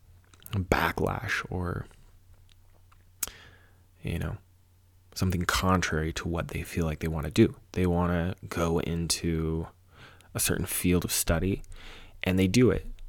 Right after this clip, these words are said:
and they go into it, and that field of study feels appropriate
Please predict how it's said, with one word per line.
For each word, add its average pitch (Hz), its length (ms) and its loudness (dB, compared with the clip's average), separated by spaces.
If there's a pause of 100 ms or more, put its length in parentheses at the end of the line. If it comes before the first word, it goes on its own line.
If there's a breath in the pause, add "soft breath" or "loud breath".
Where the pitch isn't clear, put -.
(160)
and 92 100 0
they 92 80 2
go 101 180 4
into 107 200 2
it, - 120 -2
and 92 160 0
that 90 200 0
field - 160 2
of 78 80 -4
study 87 420 2 (260)
feels 98 880 4
appropriate - 960 2